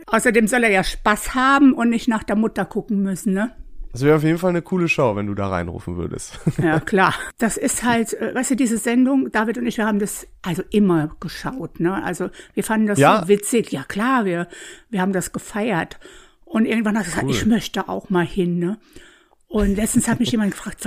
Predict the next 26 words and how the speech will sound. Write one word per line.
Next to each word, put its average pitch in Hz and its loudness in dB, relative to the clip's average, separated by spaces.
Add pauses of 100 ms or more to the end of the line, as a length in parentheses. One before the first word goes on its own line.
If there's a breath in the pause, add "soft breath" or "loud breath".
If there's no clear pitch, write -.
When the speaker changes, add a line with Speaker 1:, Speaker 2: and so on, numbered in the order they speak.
(120)
Speaker 1:
"Wie 196 2
stehst - -2
du 277 8
denn 277 6
dazu, 226 0
dass 220 -2
der 196 0
da 180 -2
hingeht?" 220 0
Da 170 -14
sag 160 -14
ich, - -14
"Ja, 156 -8
super, 233 -4 (260)
wenn 208 2
er 185 0
das 170 -4
möchte." 151 0 (600 soft breath)
Speaker 2:
Ja. 123 4
Speaker 1:
Ne? 190 -6
Das 196 -4
ist 208 -2
doch 190 -2
seine 202 0
Entscheidung 262 0
und 180 -2